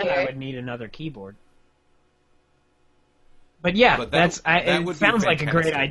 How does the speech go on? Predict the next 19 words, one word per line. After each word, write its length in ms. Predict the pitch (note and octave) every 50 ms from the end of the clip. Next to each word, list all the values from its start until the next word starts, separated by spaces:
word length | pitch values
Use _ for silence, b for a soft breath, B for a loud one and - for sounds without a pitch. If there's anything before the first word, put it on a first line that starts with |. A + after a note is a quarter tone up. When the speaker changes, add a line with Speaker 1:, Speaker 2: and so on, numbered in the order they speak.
| D#3 D#3+ D#3+
Speaker 1:
idea, 200 | C#3+ B2 B2 B2
and 140 | B2+ C3 D3
that 120 | D3+ D#3
would 100 | C#3+ C#3+
be 120 | D3+ C#3+ B2+
really 220 | C3 C#3 D#3 D#3+
Speaker 2:
That 160 | C4 C4+ D4+
would 140 | G#4+ A#4 A4+
be 80 | G#4 F#4+
Speaker 1:
cool. 80 | -
Speaker 2:
fun. 240 | - E4+ F4 C4 A#3
Speaker 1:
And 120 | E3+ F3+
we're 100 | A#3 D4
Speaker 2:
I 100 | D4 D#4+
Speaker 1:
pro-, 100 | G4+ C#5+
Speaker 2:
would 100 | A#4+ A#4
enjoy 220 | F#4+ A3 A3 G#3 G3+
Speaker 1:
and, 80 | F#3+ G3
Speaker 2:
that. 240 | G3+ G#3 A3+ -